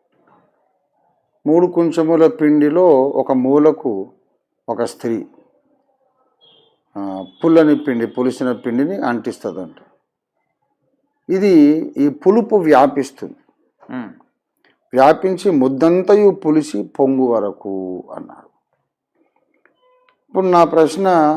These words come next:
Speaker 1: మూడు కుంచాలు కాకుంటే రెండు కుంచాలే ఉందనుకోండి, ముద్ద పులవదా మరి?
Speaker 2: ఉమ్, పులుస్తది.
Speaker 1: నాలుగు కుంచాలే పులవదా?
Speaker 2: ఉమ్, పులుస్తది.
Speaker 1: మూడు కుంచములు ఎందుకంటే మానవ త్రిత్వానికి ఇది సూచన.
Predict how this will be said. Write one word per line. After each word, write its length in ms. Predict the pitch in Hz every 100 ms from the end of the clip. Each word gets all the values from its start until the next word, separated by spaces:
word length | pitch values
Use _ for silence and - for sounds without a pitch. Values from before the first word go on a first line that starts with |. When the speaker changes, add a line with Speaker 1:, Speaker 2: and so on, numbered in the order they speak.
| 160 -
Speaker 1:
మూడు 280 | 139 165 185
కుంచాలు 500 | 180 175 147 165 160
కాకుంటే 560 | 156 151 - 160 185
రెండు 240 | 175 143 147
కుంచాలే 480 | 151 147 147 143
ఉందనుకోండి, 680 | 147 127 120 120 107 113 104
ముద్ద 260 | 107 117 123
పులవదా 480 | 127 127 117 107 117
మరి? 180 | 135 156 _ _ _ _ _ _
Speaker 2:
ఉమ్, 200 | 139 117 _ _
పులుస్తది. 360 | 160 160 - 135 _ _ _ -
Speaker 1:
నాలుగు 340 | 123 135 165 160
కుంచాలే 480 | 175 156 170 170
పులవదా? 500 | 143 123 113 104 139 - 147
Speaker 2:
ఉమ్, 140 | 127 _ -
పులుస్తది. 420 | 131 - - - _ _ _ _ _ _ -
Speaker 1:
మూడు 300 | 110 160 208
కుంచములు 600 | - 190 170 180 175 160
ఎందుకంటే 880 | 147 139 123 107 101 147 92 85 80 _ _ _ _ _ _ _ _ _ _ _ _ _ _ _ _ 104
మానవ 560 | 104 117 147 170 170
త్రిత్వానికి 840 | 165 - 123 - 127 127 117 101
ఇది 160 | 101 113
సూచన. 420 | - - - 90